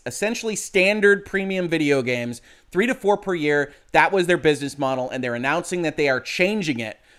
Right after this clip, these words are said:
but they don't want the shareholders to completely freak out. So they're saying, "Hey, we're still gonna be selling powerful premium games, but now with free-to-play new releases." And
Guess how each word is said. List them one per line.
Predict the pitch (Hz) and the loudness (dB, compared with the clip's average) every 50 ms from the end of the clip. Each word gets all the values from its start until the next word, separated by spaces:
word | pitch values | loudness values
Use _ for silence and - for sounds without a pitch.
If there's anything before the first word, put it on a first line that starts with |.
| _ _ | _ _
but | - 214 226 | -2 0 2
they | 165 143 | 2 2
don't | 135 156 180 220 214 202 | 4 4 4 4 4 2
want | 196 180 180 - | 2 2 2 -2
the | 175 | -4
shareholders | - - - 170 160 151 147 147 143 139 139 139 135 - | -6 -2 0 0 0 0 0 0 -2 0 0 -2 -2 -2
to | - 143 | -6 -8
completely | - - 135 127 - - 247 311 - - 208 | -4 -4 -4 -4 -2 -4 -4 -4 -2 -2 -2
freak | - - 151 143 127 - | -2 -2 -2 -4 -4 -2
out. | 139 120 110 107 110 - - - _ _ _ | -2 -2 -2 -2 -6 -8 -14 -20 _ _ _
So | - - 175 | -4 -2 0
they're | 160 160 | 2 2
saying, | 156 - 190 170 160 156 | 2 2 2 2 2 2
"Hey, | 131 175 185 180 | 4 4 4 4
we're | 165 165 | 4 0
still | - - - - 208 233 | -2 -4 0 0 2 2
gonna | 226 220 214 185 | 2 0 0 0
be | 165 | -2
selling | 156 - - 196 185 180 175 160 147 - - _ _ _ - | -4 -2 0 2 2 2 0 -2 -4 -6 -10 _ _ _ -8
powerful | - - 160 160 165 170 165 165 - 156 | 0 2 4 6 6 4 4 2 -2 -6
premium | 143 - - - 165 151 147 151 147 143 135 127 120 | -6 -6 -4 0 0 2 4 2 2 2 0 0 2
games, | 123 180 220 214 185 160 151 143 139 139 - - _ _ _ _ | 2 4 4 4 4 2 2 0 -2 -4 -8 -14 _ _ _ _
but | - 175 165 | 0 0 2
now | 156 151 147 147 151 156 151 151 147 - | 2 2 4 4 4 4 2 0 -2 -4
with | 151 143 156 147 147 147 - - - _ - | -2 0 2 2 2 0 -6 -20 -20 _ -8
free-to-play | - 147 143 139 139 139 - - 143 135 127 123 120 | -4 -2 -2 -2 -2 -4 -6 -2 -2 0 0 0 -2
new | 120 123 120 | -4 -6 -6
releases." | 110 117 113 135 147 143 139 - 110 85 - - - _ _ _ _ _ _ _ - | -8 -8 -6 -4 -4 -4 -6 -8 -10 -12 -14 -16 -20 _ _ _ _ _ _ _ -2
And | 170 165 165 165 165 165 170 170 170 170 165 156 | 0 2 4 6 6 6 4 2 0 -2 -6 -8